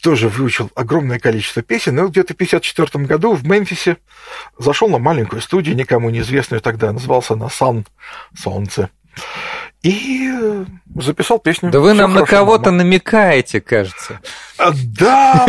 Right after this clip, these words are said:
Speaker 2: <laughs>
Speaker 1: да, удивительным образом. А, белый парнишка, тембр голоса у которого был очень близок к чёрным исполнителям, а поскольку в Штатах существовала политика расовой сегрегации,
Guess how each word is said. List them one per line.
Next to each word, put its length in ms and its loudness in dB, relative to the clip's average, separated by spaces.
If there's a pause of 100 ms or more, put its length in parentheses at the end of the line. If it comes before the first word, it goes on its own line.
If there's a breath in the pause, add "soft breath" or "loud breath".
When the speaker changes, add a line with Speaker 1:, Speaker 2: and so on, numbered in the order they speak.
Speaker 2:
<laughs> 100 2
Speaker 1:
да, 320 2
удивительным 880 2
образом. 500 4 (300 loud breath)
А, 340 4
белый 420 4
парнишка, 680 2
тембр 400 2
голоса 460 2
у 80 2
которого 720 2 (640 loud breath)
был 440 2
очень 420 2
близок 400 2
к 40 -20
чёрным 440 2
исполнителям, 680 2
а 80 2
поскольку 600 0 (300)
в 260 4
Штатах 460 0
существовала 640 0
политика 500 -2
расовой 340 -2
сегрегации, 720 0